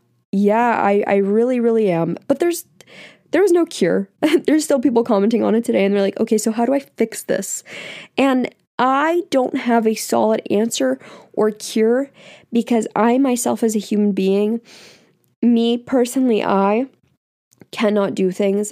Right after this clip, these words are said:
unless I really want to do them. Um, that also applies to, like, people, not doing them, <laughs> but, um, me, me liking someone. Um, if I don't like someone,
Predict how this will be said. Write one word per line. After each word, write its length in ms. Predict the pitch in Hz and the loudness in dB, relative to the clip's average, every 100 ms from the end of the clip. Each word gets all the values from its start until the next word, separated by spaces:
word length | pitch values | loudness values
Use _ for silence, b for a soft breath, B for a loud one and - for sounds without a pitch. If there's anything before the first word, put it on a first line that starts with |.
| - | -2
unless 340 | 202 190 190 208 | 0 0 0 -2
I 80 | |
really 320 | 190 175 175 180 | -2 0 -2 -2
want 300 | 185 - - | -4 -6 -10
to 100 | 202 | -8
do 160 | 82 | -4
them. 320 | - 82 240 - B B B B B - | -4 -4 -4 -8 B B B B B 0
Um, 520 | 196 185 180 180 - _ _ 196 | 2 2 0 -2 -6 _ _ -6
that 420 | 190 180 220 220 | -2 0 2 2
also 260 | 220 226 | 0 0
applies 380 | 233 - 220 220 | -2 0 0 0
to, 80 | 233 | 0
like, 220 | 202 196 | -2 -2
people, 540 | - 196 233 262 330 _ - | -4 -4 0 0 -2 _ -2
not 180 | 240 208 | -2 0
doing 340 | 196 196 220 | 0 2 0
them, 340 | 233 254 269 | 0 0 0
<laughs> 0 | |
but, 360 | 269 311 233 - - | 2 2 0 -2 0
um, 360 | 226 196 196 B B B _ | 2 2 0 B B B _
me, 320 | 233 262 240 151 | 2 2 2 0
me 200 | 233 220 | 0 2
liking 460 | 196 196 254 247 | 0 0 -2 -2
someone. 560 | 262 262 262 277 277 269 B B B _ | -2 -2 0 0 -2 -4 B B B _
Um, 560 | 220 214 208 196 190 196 _ _ - | 0 2 2 0 0 -4 _ _ -2
if 220 | 262 - - | -2 -2 -6
I 340 | 240 285 294 - | -2 -2 -2 -2
don't 300 | 220 220 - | -2 -2 -4
like 260 | 208 208 | -4 -4
someone, 680 | - - 233 226 226 233 233 | -6 -4 -2 -2 -2 -2 -4